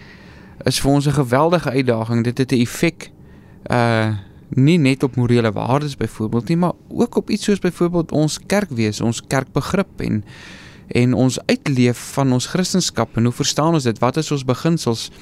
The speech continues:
Wat is ons normes en ons waardes ensovoorts? Daardie dinge het verwater, soos wat die samelewing se standaarde ook verwater het. In die uitgawe verwys ek 'n bietjie na,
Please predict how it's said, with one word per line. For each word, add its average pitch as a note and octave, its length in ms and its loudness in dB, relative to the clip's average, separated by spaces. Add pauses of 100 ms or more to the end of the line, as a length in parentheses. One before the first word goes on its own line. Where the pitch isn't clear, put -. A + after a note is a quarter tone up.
(460)
Wat A#2+ 200 -2
is C3+ 140 0
ons B2 120 0
normes B2+ 480 2
en A2+ 100 0
ons G#2+ 160 0
waardes A2 600 0
ensovoorts? - 680 -6
Daardie C3+ 320 0
dinge E3+ 200 0
het E3 160 0
verwater, B2 640 -2 (540)
soos D#3 300 0
wat B2+ 200 0
die A#2+ 80 0
samelewing B2 840 2
se A#2 380 0 (480)
standaarde A#2 800 0
ook - 380 -2 (380)
verwater A2 600 -2
het. A2 180 -6
In D3 160 2
die B2+ 140 2 (100)
uitgawe B2 520 0
verwys A#2 380 0
ek B2+ 120 -4
'n A2+ 60 -2
bietjie A#2 260 0
na, A2 240 0